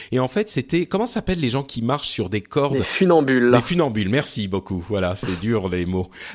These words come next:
Speaker 1: Euh, des, donc un funambule qui marche, euh, entre des immeubles à New York, genre à, euh, cent cinquante mètres de hauteur, quoi. Et, et donc, ils vous mettent là-dedans dans le PlayStation V R. Euh, c'était, ça aussi, c'était genre un peu,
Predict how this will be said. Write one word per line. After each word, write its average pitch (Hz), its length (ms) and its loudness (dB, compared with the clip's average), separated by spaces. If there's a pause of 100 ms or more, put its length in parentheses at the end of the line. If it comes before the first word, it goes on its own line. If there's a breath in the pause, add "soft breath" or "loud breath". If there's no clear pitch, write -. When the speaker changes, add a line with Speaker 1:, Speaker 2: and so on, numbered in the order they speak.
Speaker 1:
Euh, 123 800 0
des, 120 220 0
donc 123 240 -2
un 120 100 0
funambule 160 540 -2
qui 131 160 -8
marche, 147 360 -2
euh, 110 220 2
entre 151 280 0
des 120 240 0
immeubles 143 260 0
à 110 80 2
New 120 100 -2
York, 151 220 0
genre 131 320 0
à, 123 260 2
euh, 98 220 0 (260 loud breath)
cent 147 160 0
cinquante 139 380 -2
mètres 143 180 0
de 127 60 4
hauteur, 120 380 0
quoi. 80 200 -4 (520 loud breath)
Et, 123 480 2
et 117 40 0
donc, 170 280 0
ils 117 60 -4
vous 104 140 -4
mettent 135 220 0
là-dedans 113 340 -2
dans 95 200 -2
le 87 260 -4
PlayStation 98 480 -4
V 87 240 -2
R. 151 220 -4 (420 loud breath)
Euh, 101 460 2
c'était, 160 1000 -2
ça 170 220 2
aussi, 156 260 -2
c'était 127 380 -2
genre 143 280 -2
un 110 80 0
peu, 135 600 2